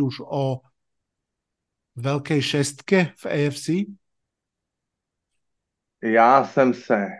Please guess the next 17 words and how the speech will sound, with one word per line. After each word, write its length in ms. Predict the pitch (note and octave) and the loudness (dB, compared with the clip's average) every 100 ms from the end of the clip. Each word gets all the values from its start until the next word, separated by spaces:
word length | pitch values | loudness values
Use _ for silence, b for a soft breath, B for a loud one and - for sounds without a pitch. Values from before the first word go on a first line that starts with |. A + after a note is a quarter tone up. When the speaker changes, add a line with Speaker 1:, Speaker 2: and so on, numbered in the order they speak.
| _ _ - | _ _ -8
Speaker 2:
odhodlal 960 | G#2+ G2 A#2+ A#2 A#2+ A2+ A#2 A#2 G#2+ | -6 2 2 6 6 6 6 2 -2
už 200 | - G2 - - - _ | -10 -14 -14 -18 -20 _
před 280 | - - | -8 -4
nějakým 460 | - G#2+ G#2+ - - | 0 0 0 -6 -14
časem 400 | - G2 - G2+ | -12 -12 -4 -4
a 80 | A2 | -2
já 200 | G#2+ G#2+ | 0 0
už 280 | - - - | 0 -10 -12
o 60 | |
Lorenzovi 840 | A#2 F2 F#2 A2 G2+ G2+ F#2 E2 - _ _ _ _ - | -10 -8 -2 0 -2 -4 -6 -8 -10 _ _ _ _ 0
takto 500 | A2 - - D#2 - _ _ - B2 | 0 0 -8 -8 -12 _ _ -18 0
mluvím. 460 | A#2+ C3+ A#2+ G2+ F2 | 4 6 6 4 2
Já 240 | G2+ G#2+ | 4 4
už 220 | G#2+ F#2+ - _ _ | 2 -4 -18 _ _
jsem 220 | - G2+ | -6 -2
nespochybnitelně 760 | G2+ B2 - A#2+ B2 A2+ A2+ A2+ | 0 -2 -4 0 0 2 0 0
přesvědčený, 600 | A2 A#2 A#2+ - A#2 A2 | -2 -2 0 0 -2 -2